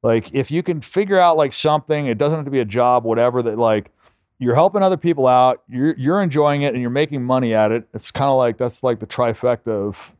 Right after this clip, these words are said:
to me, success. And I think that leads to happiness, right? I think a lot of people are, like, chasing pleasure, confusing pleasure with happiness. And that's one of the things I touched on in the book, is, like, the difference between pleasure and happiness. And I think there is, like, a big disparity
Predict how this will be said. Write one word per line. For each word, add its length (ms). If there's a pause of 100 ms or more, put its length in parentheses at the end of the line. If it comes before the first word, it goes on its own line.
(180)
to 120
me, 360
success. 580 (480)
And 100
I 60
think 140
that 120
leads 220
to 100
happiness, 680
right? 300 (160)
I 80
think 160
a 60
lot 180
of 80
people 220
are, 80
like, 240
chasing 420
pleasure, 600 (380)
confusing 640
pleasure 300
with 120
happiness. 540
And 80
that's 220
one 120
of 60
the 60
things 100
I 60
touched 240
on 80
in 60
the 80
book, 260
is, 80
like, 140
the 60
difference 360
between 340
pleasure 280
and 100
happiness. 420
And 80
I 40
think 260
there 160
is, 300
like, 100
a 60
big 260
disparity 600